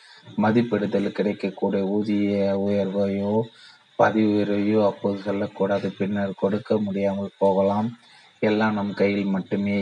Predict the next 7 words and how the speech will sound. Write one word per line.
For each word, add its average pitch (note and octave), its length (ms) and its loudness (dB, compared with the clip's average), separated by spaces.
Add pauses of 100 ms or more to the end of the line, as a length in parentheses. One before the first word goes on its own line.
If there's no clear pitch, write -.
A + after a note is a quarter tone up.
இல்லை. F#2+ 360 2 (520)
நாம் A2 240 -2
சொல்ல G#2 440 2 (320)
அது G#2 220 0
நடக்காவிட்டால் G2+ 760 0
ஏமாற்ற G2+ 520 -2 (220)
ஆகிவிடுவோம். G2 840 0